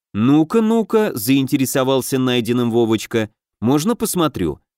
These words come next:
"Держи", Алеша перекинул все найденные зелья и ракушки дворфу. "Так", протянул маг,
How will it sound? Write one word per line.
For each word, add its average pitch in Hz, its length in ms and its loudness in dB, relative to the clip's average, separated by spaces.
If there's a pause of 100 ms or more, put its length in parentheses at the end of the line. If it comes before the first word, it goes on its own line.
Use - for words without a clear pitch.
(340)
"Держи", 160 640 2
Алеша 139 440 2
перекинул 135 520 0
все 135 200 -2
найденные 107 520 0
зелья 127 400 2
и - 20 2
ракушки 120 500 -2
дворфу. 95 580 -2 (720)
"Так", 110 640 2
протянул 117 460 0
маг, 107 340 -2